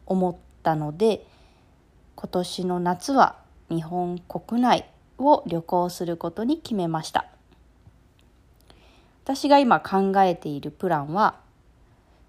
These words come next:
九州を旅行することです。皆さんは九州というのがどのエリアか知っていますか？九州は西日本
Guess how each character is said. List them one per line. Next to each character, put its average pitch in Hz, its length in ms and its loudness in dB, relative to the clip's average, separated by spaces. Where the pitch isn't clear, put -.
九 285 240 4
州 160 360 0
を 143 220 -4
旅 160 140 -6
行 180 240 2
す 180 180 -4
る 170 120 0
こ 170 120 -6
と 160 160 -8
で 175 140 -14
す。 - 180 -20
皆 202 160 0
さ 247 140 2
ん 185 100 0
は 156 340 -2
九 302 280 2
州 156 480 -4
と 185 100 -2
い 185 140 2
う 185 120 2
の 156 160 -2
が 185 380 2
ど 269 140 4
の 269 260 2
エ 180 60 -2
リ 175 240 -2
ア 147 80 -8
か - 200 -10
知 - 100 -18
っ - 40 -20
て 190 100 -4
い 170 100 0
ま 165 140 -4
す - 100 -16
か？ 180 260 0
九 311 200 2
州 156 240 -2
は 165 300 2
西 190 400 0
日 262 140 4
本 240 280 4